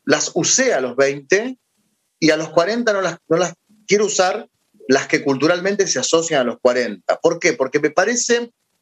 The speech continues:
que forma parte de la integridad psíquica vivir en cada etapa lo extremadamente bueno y también lo extremadamente malo de la etapa. Lo bueno de la niñez es esa libertad para jugar, para crear,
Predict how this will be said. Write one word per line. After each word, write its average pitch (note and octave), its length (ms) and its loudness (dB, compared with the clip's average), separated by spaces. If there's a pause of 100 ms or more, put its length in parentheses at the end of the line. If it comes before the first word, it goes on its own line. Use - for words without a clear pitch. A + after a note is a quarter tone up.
(180)
que D3 80 2
forma G#3+ 400 0
parte G#3+ 280 0
de E3+ 60 -2
la D3 80 0
integridad C#3 680 0 (240)
psíquica E3 840 -2 (480)
vivir F3+ 460 0
en C#3 180 -2
cada G#3 240 2
etapa G#3+ 640 -2 (560)
lo C3 160 2
extremadamente G#3 880 0
bueno A3+ 260 0
y B3 60 -4
también E3+ 260 0
lo A3+ 80 0
extremadamente F3 720 0
malo A2+ 340 0
de F#2+ 120 0
la F#2 80 -2
etapa. - 480 -2 (600)
Lo D#3+ 200 2
bueno D4 260 0
de G#3 120 0
la D#3 100 0
niñez F3 640 -2
es - 160 0
esa G3+ 220 0
libertad D3 640 -2
para C3 180 0
jugar, D#3 560 0
para A#2 240 0
crear, D3 640 0